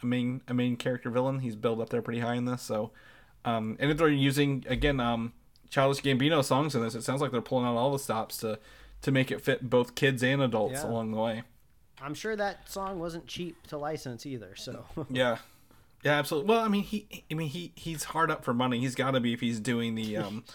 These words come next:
Speaker 2: <laughs>
Speaker 1: that one Sony movie where he, he
Speaker 2: Uh, the, the di-,
Speaker 1: Hypno-,
Speaker 2: I'm just
Speaker 1: Hypno
Speaker 2: calling
Speaker 1: Hustler.
Speaker 2: I keep thinking it's like the Disco Stew, <laughs> like from
Speaker 1: Yeah.
Speaker 2: The Simpsons. The Disco
Speaker 1: Yeah.
Speaker 2: Stew movie.
Speaker 1: Yeah, it's a Hypno Hustler.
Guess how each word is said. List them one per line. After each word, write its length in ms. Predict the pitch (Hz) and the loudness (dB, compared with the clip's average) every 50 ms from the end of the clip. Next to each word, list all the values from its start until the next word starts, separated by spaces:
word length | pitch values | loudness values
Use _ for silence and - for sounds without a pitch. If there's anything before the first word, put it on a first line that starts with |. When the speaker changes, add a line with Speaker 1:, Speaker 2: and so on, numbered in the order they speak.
| - - | -20 -20
Speaker 2:
<laughs> 220 | - - - - | -20 -20 -10 0
Speaker 1:
that 160 | - 131 135 131 | 2 2 4 6
one 160 | 135 131 131 127 | 6 4 4 4
Sony 440 | - - - 123 123 127 131 135 | 2 2 2 4 4 4 4 2
movie 320 | 139 139 139 135 143 147 147 | 2 2 2 2 2 2 2
where 160 | 131 117 117 | 2 0 0
he, 260 | 127 127 117 107 - - | 0 -2 -2 -4 -6 -12
he 120 | - - 135 | -8 -4 -2
Speaker 2:
Uh, 120 | 143 143 | -2 -2
the, 320 | 135 127 135 135 131 123 - - | 0 -2 -4 -4 -4 -6 -8 -6
the 120 | 127 151 151 | -4 -4 -4
di-, 200 | 131 120 156 170 | -4 0 2 8
Speaker 1:
Hypno-, 280 | 160 196 208 - 190 185 | 10 10 12 12 12 10
Speaker 2:
I'm 60 | - | 10
just 20 | - 156 - | 12 12 12
Speaker 1:
Hypno 140 | 240 - 202 196 | 12 12 12 12
Speaker 2:
calling 60 | 160 165 | 12 12
Speaker 1:
Hustler. 360 | 165 147 - 143 117 110 - - - - - - - - | 12 10 8 4 2 2 0 -4 -8 -8 -8 -8 -10 -4
Speaker 2:
I 240 | - 123 151 151 165 | 0 0 0 0 0
keep 200 | 165 - 226 208 - | -2 -4 -6 -4 -2
thinking 320 | - 208 175 190 180 170 | -4 -4 -2 -2 -4 -4
it's 200 | 160 147 127 - | -4 -6 -6 -6
like 200 | 147 143 131 - | -8 -8 -8 -8
the 80 | 139 131 | -12 -10
Disco 480 | 123 135 143 131 - - - 135 127 | -6 -6 -6 -6 -6 -6 -6 -6 -6
Stew, 460 | 127 - - - 123 120 123 127 127 - | -6 -8 -10 -10 -10 -8 -8 -8 -10 -8
<laughs> 60 | - | -8
like 200 | 131 131 131 - - | -10 -10 -10 -10 -12
from 160 | - - 127 | -6 -2 2
Speaker 1:
Yeah. 220 | 131 131 131 131 127 | 6 6 6 6 4
Speaker 2:
The 80 | 127 | 2
Simpsons. 520 | 120 - 113 113 113 - 120 120 120 123 - - | -2 -4 -10 -14 -14 -14 -14 -16 -16 -16 -14 -14
The 60 | 151 | -12
Disco 220 | 139 151 135 - 117 | -10 -8 -6 -4 -4
Speaker 1:
Yeah. 120 | 127 127 | -4 -4
Speaker 2:
Stew 240 | - - - 104 104 104 104 | -4 -10 -18 -18 -18 -18 -20
movie. 220 | 110 - - - 123 | -20 -20 -18 -14 -10
Speaker 1:
Yeah, 140 | 127 123 120 120 | -8 -6 -4 -4
it's 120 | 131 - | -4 -2
a 40 | 135 | -2
Hypno 240 | 143 - 139 139 131 | -2 0 0 0 0
Hustler. 400 | 131 139 151 143 - - - | -2 -4 -6 -6 -10 -12 -12